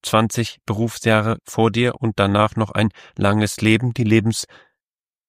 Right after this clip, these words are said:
steigt ja zum Glück, die Lebenserwartung. Warum solltest du diese Zeit in etwas investieren,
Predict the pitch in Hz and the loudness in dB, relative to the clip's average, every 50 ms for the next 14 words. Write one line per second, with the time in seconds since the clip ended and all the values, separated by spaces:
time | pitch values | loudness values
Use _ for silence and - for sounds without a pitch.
0 | _ _ _ _ _ _ _ _ _ _ _ _ _ _ _ _ _ _ _ _ | _ _ _ _ _ _ _ _ _ _ _ _ _ _ _ _ _ _ _ _
1 | _ _ _ _ _ _ _ _ _ _ _ _ _ _ _ _ _ _ _ _ | _ _ _ _ _ _ _ _ _ _ _ _ _ _ _ _ _ _ _ _
2 | _ _ - 104 104 110 113 113 110 - - _ _ - - - - 101 92 110 | _ _ -2 0 2 4 4 4 4 2 -2 _ _ -12 -10 -4 -2 0 0 0
3 | - - - 127 123 - - 131 123 113 107 117 139 - - - _ _ _ _ | 0 0 -2 -2 -2 0 0 -2 0 0 2 0 0 0 -2 -10 _ _ _ _
4 | - - 110 120 123 120 135 - 117 113 117 123 117 117 - 131 135 139 131 - | -8 -4 0 2 2 2 0 -2 -4 -2 0 0 -2 -2 -2 -6 -6 -8 -8 -12
5 | _ _ _ _ _ _ _ _ _ _ _ _ _ _ _ _ _ _ _ _ | _ _ _ _ _ _ _ _ _ _ _ _ _ _ _ _ _ _ _ _
6 | _ - 110 110 107 123 131 127 117 - _ - - 113 127 120 123 - - - | _ -4 -2 -2 0 2 2 0 0 -2 _ -4 0 0 0 0 -2 -4 -2 -2
7 | 117 95 110 120 120 135 - - - - 110 113 127 - - 113 113 - - 113 | -2 0 0 0 0 -2 -4 -4 -4 0 2 2 2 0 0 -4 -4 -2 -4 -6
8 | - - 117 113 - - - 110 110 107 107 - - - - - 110 110 113 120 | -2 -2 -2 -2 -2 -2 0 0 2 0 0 -2 -6 -8 -4 0 2 2 4 2
9 | 117 | 0